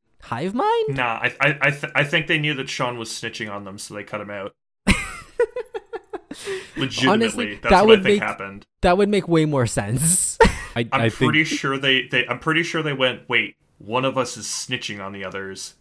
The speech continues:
Speaker 2: Cut him out." <laughs> 'Cause,
Speaker 1: Yeah.
Speaker 2: like, they would have heard him talking, and
Speaker 3: Yeah.
Speaker 2: they would have heard him saying they're going to kill her, and then the stopping of it. So,
Speaker 1: Mm-hmm. I mean, that
Speaker 2: pretty
Speaker 1: makes,
Speaker 2: sure they just cut him out.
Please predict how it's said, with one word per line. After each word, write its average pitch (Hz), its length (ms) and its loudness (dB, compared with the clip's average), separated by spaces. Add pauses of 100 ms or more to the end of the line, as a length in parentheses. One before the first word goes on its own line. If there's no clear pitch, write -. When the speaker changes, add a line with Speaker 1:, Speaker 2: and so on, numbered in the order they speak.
Speaker 2:
Cut 139 160 -6
him 143 80 -6
out." 147 400 -2
<laughs> - 260 -14 (1500)
'Cause, 160 200 0
Speaker 1:
Yeah. 185 120 0
Speaker 2:
like, 127 240 -2
they 139 100 2
would 180 180 2
have 185 100 -2
heard 170 280 -2
him 147 260 -2
talking, - 640 -8 (460)
and 110 380 -2
Speaker 3:
Yeah. 104 120 -12
Speaker 2:
they 117 120 -2
would 135 160 -2
have 131 120 -4
heard 127 240 -2
him 120 340 -4
saying 110 600 -2
they're 117 140 -4
going 117 320 -2
to 98 40 -12
kill 135 260 -6
her, 92 320 -10 (960)
and 110 180 -2
then 101 180 -6
the 98 60 -16
stopping 107 480 -4
of 87 100 -12
it. - 180 -12 (360)
So, - 220 -4
Speaker 1:
Mm-hmm. - 1120 -12
I 151 40 2
mean, 180 160 2
that 190 60 2
Speaker 2:
pretty 214 160 0
Speaker 1:
makes, 180 80 2
Speaker 2:
sure 139 80 0
they 123 40 -2
just 127 160 -6
cut 127 160 0
him 104 100 -4
out. 95 240 -10